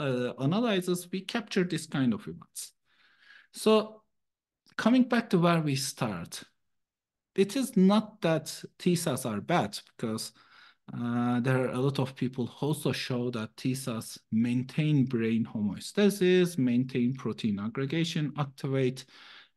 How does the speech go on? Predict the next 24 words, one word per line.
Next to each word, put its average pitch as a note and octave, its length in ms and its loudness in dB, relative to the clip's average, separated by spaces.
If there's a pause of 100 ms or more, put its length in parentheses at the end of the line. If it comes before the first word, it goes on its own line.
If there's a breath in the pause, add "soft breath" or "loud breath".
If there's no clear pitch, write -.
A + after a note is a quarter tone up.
uh, A2 500 -2
the A2+ 260 -6
microglia D3 880 2
to - 140 -14
clear C#3+ 460 2
up B2+ 320 -2
the, A#2 360 -4
uh, A2+ 180 -8
protein A2+ 440 -2
aggregation. G#2 680 -4 (160)
But F3+ 440 0 (800)
what G3+ 300 0
we G#3+ 140 2
see G3 680 -2 (320)
here F3 480 0 (160)
is, C#3+ 500 -4
at C3 140 -10 (100)
least, F#3+ 500 -2
uh, C3+ 120 -6
in B2+ 200 0
certain G3+ 480 0
models, C#3+ 480 -2
C G#3+ 300 2
D G3 240 -2